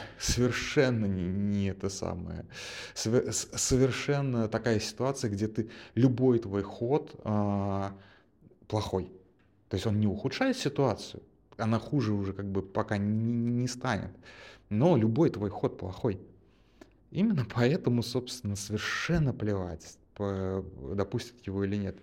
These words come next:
И там, как бы, вот эти, которые совещаются, тоже понимают, что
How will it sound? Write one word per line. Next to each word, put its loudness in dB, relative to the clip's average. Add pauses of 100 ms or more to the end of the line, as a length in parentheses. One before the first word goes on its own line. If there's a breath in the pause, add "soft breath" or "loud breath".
(120)
И -2
там, 0
как -2
бы, -4
вот -4
эти, -2
которые -6 (320 loud breath)
совещаются, -2
тоже 0
понимают, -2
что -14